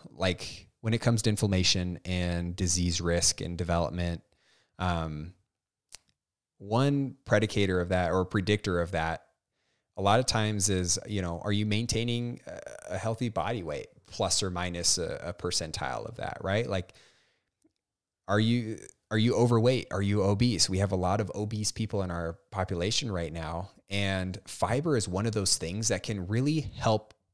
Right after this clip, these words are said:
control calories across the lifespan if people are eating enough of it, right? The person who's eating thirty grams of fiber a day is probably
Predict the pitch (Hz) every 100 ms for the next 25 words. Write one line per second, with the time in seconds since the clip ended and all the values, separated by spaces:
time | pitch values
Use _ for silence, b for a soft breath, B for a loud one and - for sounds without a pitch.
0 | _ - 95 - 107 104 - 95 95 101
1 | 98 - - - 92 90 - 95 87 87
2 | - 95 92 90 - 107 101 90 98 92
3 | 92 85 82 73 - 55 - b b b
4 | b b b b _ 110 110 - 117 -
5 | 160 151 180 131 117 127 131 120 - 117
6 | 117 123 143 - 101 101 107 104 - 87
7 | 101 113 117 101 95 90 104 135 165 _
8 | _ _ _ 127 117 - - 120 147 151
9 | 151 127